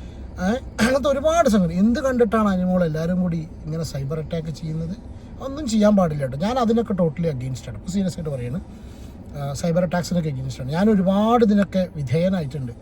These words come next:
പക്ഷെ എന്നാലും നമുക്ക്, നമുക്ക് പറയാൻ നമ്മൾ തന്നെയല്ലേ ഉള്ളൂ. എന്തായാലും, ആ, അതൊരിക്കലും ശരിയുള്ള കാര്യമില്ല. ഇനി ഇവൻ പറയുന്ന കുറച്ച്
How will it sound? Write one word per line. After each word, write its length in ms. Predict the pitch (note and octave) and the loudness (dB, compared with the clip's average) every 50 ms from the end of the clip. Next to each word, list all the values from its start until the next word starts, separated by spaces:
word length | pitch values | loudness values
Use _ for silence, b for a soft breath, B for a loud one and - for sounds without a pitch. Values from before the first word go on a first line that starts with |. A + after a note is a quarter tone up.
| B B B B B B B B - | B B B B B B B B -14
പക്ഷെ 140 | C#3+ - - | -8 -4 -2
എന്നാലും 200 | D#3+ E3 E3+ F3+ D#3+ | -2 0 2 2 0
നമുക്ക്, 220 | E3 D3+ - F#3+ F#3+ F#3+ - - | 0 -2 -2 -4 -4 -4 -6 -8
നമുക്ക് 220 | - D3 C3+ F#3 F3 F3+ | -8 -6 -4 -2 0 2
പറയാൻ 200 | E3 F3 F#3 F3 | 2 2 4 4
നമ്മൾ 140 | F3 F3 F3+ | 4 4 4
തന്നെയല്ലേ 280 | F#3 F#3+ F#3+ F3+ F3 E3 | 4 4 4 4 2 0
ഉള്ളൂ. 120 | C#3+ C3 A2+ - - - - - - D3 | -2 -4 -8 -10 -14 -16 -14 -12 -8 -4
എന്തായാലും, 340 | D#3 E3 F3+ F3 D#3+ F#3 G#3 - - - - - - - - - - - - - - - - - - - | 0 2 2 2 2 0 -2 -4 -10 -16 -16 -18 -16 -16 -16 -16 -16 -16 -16 -16 -16 -16 -16 -14 -10 -8
ആ, 40 | D3 C#3 C3 - - | -6 -6 -6 -4 0
അതൊരിക്കലും 400 | F#3 F3+ G3+ F3+ D3+ F#3 F3+ F3 - - | 2 4 4 4 4 2 2 2 2 0
ശരിയുള്ള 240 | D#3 C#3+ C3+ C3 A2+ A2+ | -2 -2 -2 -4 -4 -6
കാര്യമില്ല. 260 | A2 G#2 G2+ F#2+ F2+ B B B B B B - | -8 -10 -10 -12 -12 B B B B B B -8
ഇനി 80 | C#4+ D4+ C#4+ | -4 -2 0
ഇവൻ 120 | C#4+ D4 A3 - A#3 | 2 0 2 4 4
പറയുന്ന 320 | A3 A3 A#3 B3+ B3+ C4 A#3+ A3 | 4 4 4 2 2 2 2 2
കുറച്ച് 200 | F3 - - | 0 0 -2